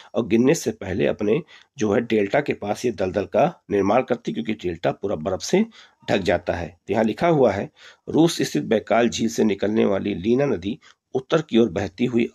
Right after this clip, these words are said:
आर्कटिक महासागर में गिरती है। यह अपने मुहाने पर दलदल बनाती है।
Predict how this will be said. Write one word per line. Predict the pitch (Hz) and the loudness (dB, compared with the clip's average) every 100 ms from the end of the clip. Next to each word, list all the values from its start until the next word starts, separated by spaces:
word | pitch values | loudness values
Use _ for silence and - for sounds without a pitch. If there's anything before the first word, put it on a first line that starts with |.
| _ 98 | _ 0
आर्कटिक | 101 - 127 | 0 0 -2
महासागर | 120 - 101 107 | -2 -2 -2 -2
में | 98 87 | -2 -4
गिरती | 90 - 131 | -6 -2 0
है। | 139 170 - - - | 0 -2 -10 -10 0
यह | 131 | 0
अपने | 135 147 | 4 4
मुहाने | 127 104 107 110 | 4 2 2 2
पर | 127 | 0
दलदल | 107 98 92 | 0 -2 -2
बनाती | 90 87 85 - | -2 -2 -4 -6
है। | 90 | -12